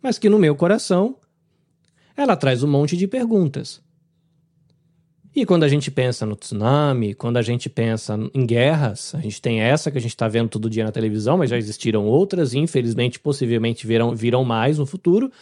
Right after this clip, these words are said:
E aí? Como é que a gente lida com isso? E eu fiz uma pesquisa na Bíblia, é, essa semana, tentando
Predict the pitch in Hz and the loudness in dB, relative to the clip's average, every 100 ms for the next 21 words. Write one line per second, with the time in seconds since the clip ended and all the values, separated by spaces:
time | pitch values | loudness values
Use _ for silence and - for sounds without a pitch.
0 | - _ _ _ _ _ _ _ _ _ | -20 _ _ _ _ _ _ _ _ _
1 | _ _ _ _ _ _ _ - 190 214 | _ _ _ _ _ _ _ 0 4 4
2 | 107 127 _ _ _ _ _ _ _ - | 2 -6 _ _ _ _ _ _ _ -6
3 | 170 185 139 143 170 165 147 147 120 117 | -2 2 2 2 0 -2 -2 -2 -2 0
4 | 123 123 143 98 - 240 277 233 214 208 | 0 0 -2 -2 0 0 0 -2 0 0
5 | 233 - 143 135 147 165 127 107 113 170 | 0 0 2 2 2 0 2 2 2 0
6 | _ _ _ _ _ _ _ - 113 107 | _ _ _ _ _ _ _ -2 0 0
7 | - - 135 175 127 107 107 151 - - | -2 -4 -2 0 2 2 2 0 -4 -20
8 | - _ _ _ _ _ _ _ - 220 | -20 _ _ _ _ _ _ _ -2 0
9 | 208 214 214 220 220 | 2 2 4 2 2